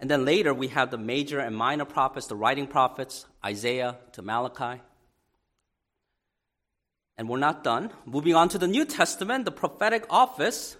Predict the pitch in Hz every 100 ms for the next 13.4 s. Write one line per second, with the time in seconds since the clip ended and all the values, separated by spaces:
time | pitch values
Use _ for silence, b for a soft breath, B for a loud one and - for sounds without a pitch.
0 | _ - 156 208 190 185 170 - 202 190
1 | 190 247 190 143 131 123 143 120 - 220
2 | - - - _ _ _ _ _ _ -
3 | 160 185 175 160 170 143 143 143 151 -
4 | 147 139 123 - 151 156 160 139 123 -
5 | 262 - - 131 226 - - _ 123 -
6 | 127 120 117 - - - 123 127 151 139
7 | - 254 - - - _ _ _ _ _
8 | _ _ _ _ _ _ _ _ _ _
9 | _ _ _ _ _ _ _ _ _ -
10 | 202 196 185 208 180 175 165 165 156 185
11 | 294 135 202 151 131 160 165 147 - 160
12 | - 131 160 180 - 185 165 190 180 -
13 | - 202 262